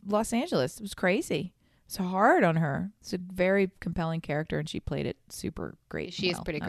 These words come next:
Speaker 2: great. Ugly Betty,
Speaker 1: I don't
Speaker 2: she's
Speaker 1: remember,
Speaker 2: pretty great,
Speaker 1: I don't
Speaker 2: too.
Speaker 1: remember the movie. Yeah, I've never seen an episode of
Speaker 2: Me
Speaker 1: it.
Speaker 2: neither. Um, dear listener, I know I did our drops at the very beginning of the show when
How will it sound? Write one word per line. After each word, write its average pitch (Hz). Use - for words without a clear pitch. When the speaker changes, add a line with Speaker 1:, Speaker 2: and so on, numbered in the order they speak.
Speaker 2:
great. 143
Ugly 175
Betty, 165
Speaker 1:
I -
don't 139
Speaker 2:
she's -
Speaker 1:
remember, 139
Speaker 2:
pretty 139
great, -
Speaker 1:
I 160
don't 160
Speaker 2:
too. -
Speaker 1:
remember 139
the 135
movie. 139
Yeah, 135
I've 135
never 135
seen 139
an -
episode 143
of 143
Speaker 2:
Me 196
Speaker 1:
it. -
Speaker 2:
neither. 160
Um, 214
dear 220
listener, 208
I 220
know 233
I 240
did 220
our 180
drops 185
at 180
the 175
very 180
beginning 190
of 190
the 196
show 214
when 160